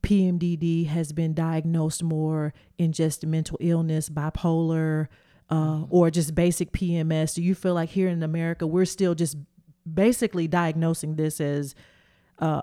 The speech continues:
Speaker 1: other things
Speaker 2: Yes.
Speaker 1: without n-, understanding deeper into? Talk about that a little bit.
Speaker 2: Yes. Well, in the diagnosing of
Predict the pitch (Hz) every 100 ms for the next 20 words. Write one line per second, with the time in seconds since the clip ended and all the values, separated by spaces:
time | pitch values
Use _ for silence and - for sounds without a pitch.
0 | - 202 190 185 208 202 175 143 151 151
1 | - 117 - - - 165 170 170 160 -
2 | - 170 165 180 165 160 - 165 160 151
3 | 147 175 151 147 147 156 147 139 _ _
4 | - 269 277 175 151 156 147 165 - -
5 | - - - 143 110 - - - _ _
6 | _ _ _ _ _ - 190 180 180 185
7 | - _ _ - 180 165 151 175 214 254
8 | 170 170 196 - 143 139 147 160 _ _
9 | - 147 131 131 135